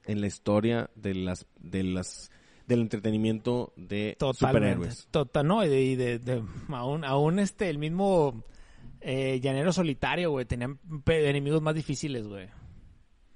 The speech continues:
Speaker 1: No se me, no se me ocurre un enemigo más nalga.
Speaker 2: No, no, no, no. Porque, fíjate,
Speaker 1: Bu-
Speaker 2: aún el mismo Planton aún el mismo
Speaker 1: No, gran
Speaker 2: Plankton,
Speaker 1: enemigo,
Speaker 2: el
Speaker 1: Plankton.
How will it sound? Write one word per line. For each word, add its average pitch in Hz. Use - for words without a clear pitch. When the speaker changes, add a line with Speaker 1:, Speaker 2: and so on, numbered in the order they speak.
Speaker 1:
No 143
se 180
me, 180
no 135
se 165
me 180
ocurre 151
un 160
enemigo 139
más 127
nalga. 95
Speaker 2:
No, 220
no, 170
no, 196
no. 185
Porque, 190
fíjate, 196
Speaker 1:
Bu- 190
Speaker 2:
aún 202
el 311
mismo 294
Planton 262
aún 196
el 269
mismo 254
Speaker 1:
No, 123
gran 120
Speaker 2:
Plankton, 139
Speaker 1:
enemigo, 98
Speaker 2:
el -
Speaker 1:
Plankton. -